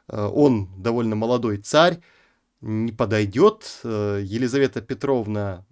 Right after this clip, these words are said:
молодая тоже, не подходит, надо регента выбирать. И, кстати, Евдокия Лопухина, чем она любопытна в истории,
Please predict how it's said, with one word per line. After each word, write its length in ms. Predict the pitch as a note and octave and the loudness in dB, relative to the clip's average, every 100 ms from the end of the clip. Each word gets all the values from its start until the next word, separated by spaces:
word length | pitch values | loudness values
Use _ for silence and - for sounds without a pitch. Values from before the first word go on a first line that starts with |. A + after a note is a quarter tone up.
| - | -20
молодая 800 | - - G#2+ G#2 G#2 G2+ F3+ A3 | -20 -10 -6 -2 0 4 6 6
тоже, 520 | G3+ F#3+ F3+ D#3 D#3+ C3 | 2 2 0 0 0 0
не 140 | A2+ | -4
подходит, 640 | A2 A2+ - G#3+ F#3+ F3 | -6 -8 2 2 2 -2
надо 340 | C3+ F3 D#3+ C#3+ | 0 0 2 2
регента 440 | C3+ G#2+ G2+ G2+ | 0 0 -4 -4
выбирать. 400 | G2+ G#2 F#3 G#3+ | -6 0 0 0
И, 40 | F3 | -2
кстати, 600 | - - F3 E3+ D#3 D3 _ _ _ _ | -6 0 0 0 -6 -8 _ _ _ _
Евдокия 480 | A#2+ C3 E3 E3+ G#3 | -6 -2 -2 0 0
Лопухина, 500 | F#3 E3+ - E3 F#3 | 0 -2 -8 -2 -2
чем 260 | F#3 F3+ D#3+ | 0 -2 -2
она 140 | D3+ | 0
любопытна 540 | C3+ B2+ B2+ D#3 D3+ A2+ | 2 0 0 -4 -4 -6
в 80 | |
истории, 560 | A2 - A3 A3+ G3 F3 | -6 0 0 2 2 0